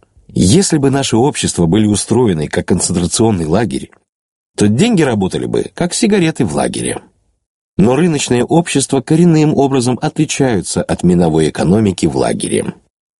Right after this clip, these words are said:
Что же есть в рыночных обществах, чего не было в лагере Редфорда? Не было производства и, следовательно, рынка труда. Не было ни эдиповых рынков,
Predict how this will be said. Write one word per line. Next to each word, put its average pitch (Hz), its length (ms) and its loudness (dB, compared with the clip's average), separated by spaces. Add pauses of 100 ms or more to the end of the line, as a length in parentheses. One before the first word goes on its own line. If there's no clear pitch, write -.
(160)
Что - 340 0
же 196 120 4
есть 165 300 2
в 113 60 0
рыночных 113 520 0
обществах, 175 680 0
чего 82 300 0
не 90 220 2
было 135 280 0
в 82 80 -2
лагере 87 420 2
Редфорда? - 600 -6 (680)
Не 127 240 4
было 120 220 0
производства 160 1000 0
и, 104 80 0
следовательно, 147 960 0
рынка 120 840 0
труда. 90 480 0 (720)
Не 143 200 2
было 147 220 0
ни 165 320 2
эдиповых 101 760 2
рынков, 110 500 0